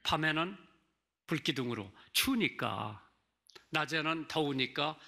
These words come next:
구름 기둥으로 이스라엘 백성들을 보호해 주셨습니다. 하나님은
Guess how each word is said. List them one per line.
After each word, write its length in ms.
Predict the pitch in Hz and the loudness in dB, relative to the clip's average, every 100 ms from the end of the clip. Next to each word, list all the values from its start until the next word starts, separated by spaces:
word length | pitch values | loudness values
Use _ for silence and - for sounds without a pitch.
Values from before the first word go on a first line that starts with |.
| - | -12
구름 340 | - 180 175 - | -2 2 2 2
기둥으로 640 | 156 131 117 110 117 104 _ _ _ _ _ | 0 0 -2 -4 -6 -8 _ _ _ _ _
이스라엘 420 | 156 147 135 127 | -2 0 0 0
백성들을 760 | 123 117 - 113 107 107 113 110 _ _ _ | -2 -4 -4 -4 -4 -6 -8 -10 _ _ _
보호해 720 | - 151 123 127 120 120 113 - _ _ _ - | -4 -2 -2 -4 -4 -6 -8 -14 _ _ _ -12
주셨습니다. 960 | - - - - 101 95 98 95 87 - _ _ _ _ _ _ | -6 -6 -6 -6 -8 -10 -12 -14 -16 -20 _ _ _ _ _ _
하나님은 640 | - 160 147 147 147 139 | -2 0 0 0 -2 -4